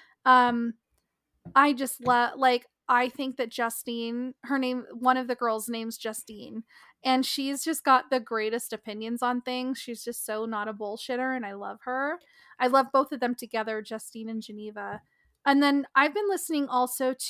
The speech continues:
to Predators I've Caught with Chris Hansen. Did you ever watch the To Catch a Predator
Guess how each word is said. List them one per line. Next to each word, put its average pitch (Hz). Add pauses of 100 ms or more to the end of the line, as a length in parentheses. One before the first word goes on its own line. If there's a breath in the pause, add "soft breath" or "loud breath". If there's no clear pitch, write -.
to 233
Predators 330
I've 247
Caught 220 (140)
with 233 (160)
Chris -
Hansen. 226 (160)
Did 254
you 277
ever 339
watch 349
the 254
To 262
Catch -
a 254
Predator 254